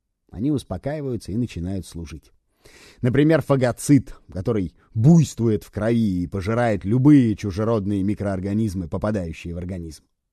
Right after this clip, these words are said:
Бог мой, он как маленький танк. Он живет себе, белый фагоцит. Он живет себе и живет.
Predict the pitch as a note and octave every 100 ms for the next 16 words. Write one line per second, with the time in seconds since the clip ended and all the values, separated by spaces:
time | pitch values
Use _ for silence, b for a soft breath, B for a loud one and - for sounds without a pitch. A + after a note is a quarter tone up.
0 | _ _ _ _ - D3 F3 - E3 D#3
1 | C#3+ C3 A2+ A#2+ D#3+ D3 - C3+ - D3
2 | F2 - _ _ _ _ _ _ _ _
3 | A2 C#3 G#2+ C3 D#3 - C3 B2+ F#2+ _
4 | - G2+ C3+ G#2 - F#2+ G2+ - C#2+ -
5 | _ _ _ _ - B2+ A#2 A2+ D#3 D#3
6 | C#3+ C3 A#2+ A#2 G2 -